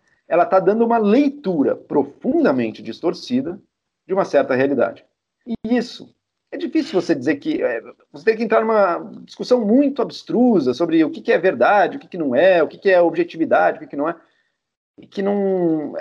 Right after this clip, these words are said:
não, não tem uma mentira inequívoca aí dentro, sabe? Você tem um discurso muito distorcido. E isso é tão danoso quanto uma fake news, embora não dê, isso não dá pra você levar pro tribunal, ou, ou levar pra,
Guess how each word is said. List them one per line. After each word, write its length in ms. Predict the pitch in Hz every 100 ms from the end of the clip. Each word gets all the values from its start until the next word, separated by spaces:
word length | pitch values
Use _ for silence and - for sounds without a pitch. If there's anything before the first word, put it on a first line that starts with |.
| -
não, 200 | 202 220
não 160 | 226
tem 140 | 220 247
uma 120 | 226
mentira 840 | 208 170 - 180 170 151 127 - _ _ _ _ _
inequívoca 640 | 208 180 - 160 123 104 101
aí 80 | 98
dentro, 220 | - -
sabe? 240 | - 123 -
Você 100 | 139
tem 140 | 190
um 80 | 208
discurso 440 | 180 - 202 -
muito 220 | 165 160 143
distorcido. 460 | - 143 - 117
E 140 | 214 220
isso 180 | 254 175
é 40 |
tão 220 | - 233
danoso 460 | 226 151 120 143 202
quanto 300 | 131 135 143
uma 120 | 190
fake 220 | 196 190
news, 240 | 180 240 -
embora 300 | 202 202 233
não 140 | 285
dê, 180 | 175 190 220
isso 280 | 277 -
não 120 | 180 196
dá 120 | 165
pra 140 | 165
você 260 | 185 180 190
levar 300 | 185 170 139
pro 360 | 143 165 160 160
tribunal, 500 | 160 156 175 127 120
ou, 140 | 120 113
ou 60 |
levar 280 | 127 127 120
pra, 280 | - 120 135